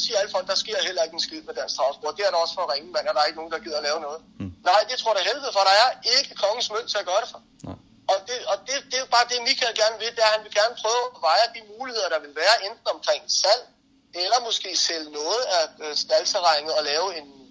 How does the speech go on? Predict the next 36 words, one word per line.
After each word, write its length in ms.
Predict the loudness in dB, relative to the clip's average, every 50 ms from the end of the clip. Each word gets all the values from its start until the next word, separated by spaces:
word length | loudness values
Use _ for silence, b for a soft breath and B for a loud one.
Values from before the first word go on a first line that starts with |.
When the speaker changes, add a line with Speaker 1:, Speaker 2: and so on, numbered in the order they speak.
| _ _ B B B B _ _ -12 -6
Speaker 1:
en 60 | -2 -2 0
staldplads 500 | 0 -2 -4 -4 -4 -4 -2 -2 -2 -2 -4
et 60 | -6 -6 -6 -4
andet 180 | -4 -4 -4
sted, 260 | -4 -2 0 0 0 0 0 0 0
eller 220 | 0 2 4 4 6 4 4 2 -2 _ _ _ _ _ _ _ _ -8
måske 200 | -6 -4 -4 -4 -4 -4 -4
lave 120 | -4 -4 -4
noget 120 | -8 -8 -6 -6
udlejning, 480 | -6 -2 0 0 2 2 0 -2 -6 -8 -6 -4
eller, 120 | -2 -2 0
eller 120 | 0 0 -2 -2
altså 140 | -4 -6 -8 -4 0
prøve 220 | 0 2 2 2 0 -2
at 40 | -2 -2
lave 120 | -2 -2 -2 -4
noget, 140 | -6 -6 -6
som 120 | -6 -8 -8 -10
kan 80 | -8 -6 -6
generere 380 | -4 -4 -4 -2 0 0 0 0 -2 -4
nogle 140 | -8 -14 -12 -8
penge 180 | -8 -8 -6 -8 -10 -10 -10
ind 100 | -12 -12 -10
i 20 | -6 -2
kassen, 300 | 0 0 0 0 -2 -4
så 100 | -2 -2 -2 -2
man 100 | -2 -2
så 120 | -2 -2 -2
kan 140 | 0 0 2 2 2
holde 180 | 2 0 0 -4 -8 -12 B B B B B -20 -16 -8 -6 -6
et, 140 | -6 -6 -6 -8 -8 -6
øh, 220 | -6 -6 -8 -8
hvad 100 | -6 -6 -6
skal 120 | -6 -6 -4
man 80 | -4 -2 -2 -2
sige, 200 | -4 -6 -8